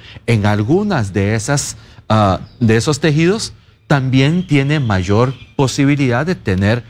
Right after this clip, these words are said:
las causas del dolor. Y otra cosa muy interesante, las personas con dolor, eh, con,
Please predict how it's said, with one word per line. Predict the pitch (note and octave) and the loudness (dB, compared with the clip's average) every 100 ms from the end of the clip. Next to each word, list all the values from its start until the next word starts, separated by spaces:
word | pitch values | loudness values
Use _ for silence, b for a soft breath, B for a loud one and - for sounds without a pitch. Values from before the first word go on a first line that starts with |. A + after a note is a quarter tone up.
| - | -4
las | F#2 E2 | -4 -4
causas | - D#3 D#3+ B2+ F#2 | -2 0 0 0 -2
del | A2+ | -2
dolor. | A2+ C3 D3+ - B B B B B | 0 2 2 -2 B B B B B
Y | D3 | 2
otra | F3+ G3 G3 | 2 2 -2
cosa | F3 E3 E3+ | -2 -2 0
muy | D#3+ | 0
interesante, | D#3+ D#3+ C#3+ E3 D3 F2+ E2 b b b | 0 0 0 0 0 -2 -6 b b b
las | C#3+ D#3 | 2 0
personas | - E3 C3+ - D#3+ F3 F3+ | -2 -2 0 0 0 0 -2
con | - C3 A2+ | -2 -2 0
dolor, | G#2 F#2+ G#2 A2+ | 0 0 -2 -2
eh, | A#2 G#2 F#2+ | 0 0 0
con, | B2 G#2+ | 0 0